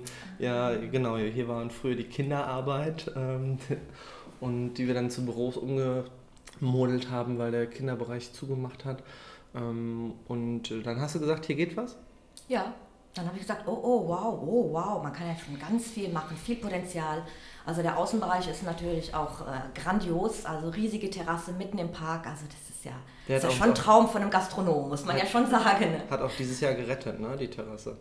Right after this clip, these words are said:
Speaker 2: Ja, absolut, absolut. Also mit der Größe, mit den, trotz des Abstandes, die wir ja halten mussten, aber das war ja kein
Speaker 1: Und
Speaker 2: Problem.
Speaker 1: haben auch
Speaker 2: Und,
Speaker 1: tatsächlich,
Speaker 2: ja.
Speaker 1: ne? Wir konnten's machen, ganz
Speaker 2: Richtig,
Speaker 1: entspannt. Ja.
Speaker 2: richtig. Ja.
Speaker 1: Ich kann ja,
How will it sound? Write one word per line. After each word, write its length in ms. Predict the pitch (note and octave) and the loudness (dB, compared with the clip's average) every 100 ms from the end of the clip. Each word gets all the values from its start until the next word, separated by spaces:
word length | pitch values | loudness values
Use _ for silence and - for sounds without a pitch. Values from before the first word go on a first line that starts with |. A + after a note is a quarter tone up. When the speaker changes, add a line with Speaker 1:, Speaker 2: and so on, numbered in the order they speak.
| - | -14
Speaker 2:
Ja, 100 | - - - - - | -12 -12 -12 -18 -10
absolut, 580 | F3 F3+ G3 F3+ E3 - - - - - | -8 -8 -8 -8 -8 -10 -16 -20 -20 -12
absolut. 640 | F3+ F3+ G3+ F#3 F3 E3+ | -10 -10 -10 -6 -6 -2
Also 240 | E3+ F3 | -2 0
mit 180 | E3+ E3+ | -2 0
der 160 | F#3+ G#3 | 0 0
Größe, 600 | - G#3+ G#3+ A3 G#3+ G#3+ | 2 0 2 2 0 0
mit 160 | G3+ G3 | -2 0
den, 160 | G3 G#3 | -2 2
trotz 300 | - A3 - | 4 4 2
des 220 | A3 - | -2 0
Abstandes, 580 | G3 - - A3+ A3+ A3 | 0 2 4 6 4 2
die 140 | G#3+ | 2
wir 60 | G3+ | 4
ja 160 | G3 | 6
halten 320 | G3 G3 - G#3+ | 8 6 6 4
mussten, 440 | G#3 G#3 - G#3 | 4 0 -2 -2
aber 140 | F3+ | 0
das 220 | F3 F3 F#3 | -2 -2 0
war 160 | F3+ | 2
ja 100 | F3+ | 2
kein 320 | E3 - G3+ | 0 -2 0
Speaker 1:
Und 120 | G3 B2+ | 2 2
Speaker 2:
Problem. 120 | B2+ | 4
Speaker 1:
haben 340 | C#3+ B2+ A2+ | 4 4 4
auch 200 | A2+ G#2 - | 2 -2 -2
Speaker 2:
Und, 60 | |
Speaker 1:
tatsächlich, 440 | - G2 A2+ A2 G2+ | -2 0 0 2 2
Speaker 2:
ja. 100 | C#3 | 4
Speaker 1:
ne? 160 | D#3+ | 4
Wir 80 | C#3+ | 4
konnten's 360 | D3+ D3+ C3+ C#3+ | 6 6 4 2
machen, 260 | C3+ A#2+ | 4 4
ganz 140 | A2+ C3+ | 4 8
Speaker 2:
Richtig, 260 | A#3+ - D3+ | 8 8 6
Speaker 1:
entspannt. 240 | A#2 G#2+ - | 6 2 -4
Ja. 80 | B2+ | 0
Speaker 2:
richtig. 500 | G#3 - D#3+ D3 - - - - - - - - - - - | 2 0 -6 -8 -10 -14 -20 -20 -20 -20 -20 -20 -18 -16 -6
Ja. 220 | F#3 C#3 - - - - - - - - - - - - - - - | -4 -4 -6 -16 -8 -8 -6 -8 0 0 0 -6 -6 -6 -4 -6 -4
Speaker 1:
Ich 140 | - | -2
kann 180 | - D#3 | 2 4
ja, 120 | E3+ | 4